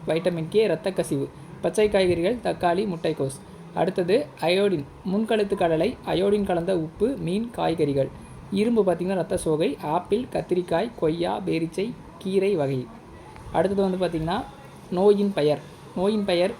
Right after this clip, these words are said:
காரணி என்னன்னு கேட்டிருக்காங்க. So, காரணி கண்டிப்பா வந்து, ஆ, எக்ஸாமினேஷன் வந்து கேட்குறாங்க. இந்த நோயுடைய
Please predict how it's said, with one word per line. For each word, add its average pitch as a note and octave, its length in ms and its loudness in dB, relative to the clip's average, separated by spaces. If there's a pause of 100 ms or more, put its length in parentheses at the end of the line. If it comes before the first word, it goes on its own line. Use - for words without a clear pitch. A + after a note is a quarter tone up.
(100)
காரணி D#3+ 400 2
என்னன்னு D#3 220 -2
கேட்டிருக்காங்க. D3 500 0
So, D#3+ 200 -4
காரணி F3 320 2
கண்டிப்பா E3+ 380 0
வந்து, F3+ 360 2 (380)
ஆ, D3 120 6
எக்ஸாமினேஷன் E3+ 600 4
வந்து E3 140 -2
கேட்குறாங்க. E3 680 0
இந்த D#3+ 600 4 (400)
நோயுடைய F#3+ 460 6